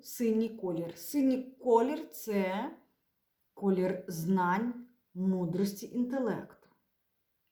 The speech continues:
Двері зеленого кольору. І ось тут, якби в центрі, іде теж синьо-блакитний колір. Що це означає? Це означає резонанс зі світом.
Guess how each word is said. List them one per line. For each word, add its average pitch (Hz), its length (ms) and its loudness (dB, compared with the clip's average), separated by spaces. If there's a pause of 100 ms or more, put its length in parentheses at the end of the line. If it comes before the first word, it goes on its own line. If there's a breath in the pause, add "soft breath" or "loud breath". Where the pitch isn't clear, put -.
(440)
Двері 196 880 0
зеленого 180 760 0
кольору. 143 520 -12 (1300 soft breath)
І 240 500 4 (1400)
ось 214 280 0
тут, 269 420 -2 (220)
якби 180 300 -4
в 202 60 0
центрі, 349 560 -2
іде 208 360 0
теж 233 680 -2
синьо-блакитний 226 1200 2
колір. 160 520 -2
Що 311 340 -2
це 294 180 -4
означає? 220 680 -2
Це 247 240 -2
означає 294 640 4
резонанс 262 840 2
зі 190 200 -4
світом. 180 560 -8